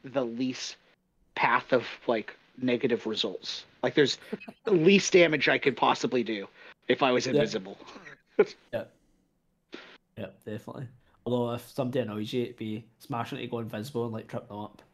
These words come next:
Speaker 2: <laughs> I'll do something stupid to them, you know what I mean? Uh, that would be nice. <laughs>
Speaker 1: Walking down the street, just slightly put your foot out.
Speaker 2: Aye,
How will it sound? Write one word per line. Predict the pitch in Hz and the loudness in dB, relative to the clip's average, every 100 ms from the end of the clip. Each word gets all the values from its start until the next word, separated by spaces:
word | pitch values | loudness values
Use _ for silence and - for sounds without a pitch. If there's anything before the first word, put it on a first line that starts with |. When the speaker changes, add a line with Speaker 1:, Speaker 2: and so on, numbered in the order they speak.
| _ _ _ _ - 196 - 220 - - 262 - 269 - | _ _ _ _ -16 -6 0 2 4 4 4 2 0 2
Speaker 2:
<laughs> | 233 202 | 0 2
I'll | 190 | 4
do | 180 185 | 10 10
something | - 165 165 | 10 6 4
stupid | 147 190 - 170 | 2 4 4 2
to | 156 | 2
them, | 143 147 - | 2 0 -2
you | 139 | 2
know | 143 | 2
what | 147 | 2
I | |
mean? | 147 143 143 - - _ 131 | 2 0 -2 -20 -20 _ -2
Uh, | 123 | -2
that | 127 139 135 | -2 0 0
would | 127 | 2
be | 127 120 | 2 4
nice. | 113 - - - - | 2 4 0 2 -2
<laughs> | 202 - | -2 4
Speaker 1:
Walking | 175 143 - | 6 6 6
down | 143 139 | 4 6
the | - | 4
street, | - 147 | 4 4
just | 135 143 - - - | 4 2 0 -6 -10
slightly | - 156 143 143 | -2 2 4 4
put | 160 | 4
your | 143 135 | 4 4
foot | - 139 | 4 6
out. | 147 - - - - - - 147 _ _ - | 6 4 -4 -14 -12 -14 -16 -20 _ _ 2
Speaker 2:
Aye, | 139 139 | 4 4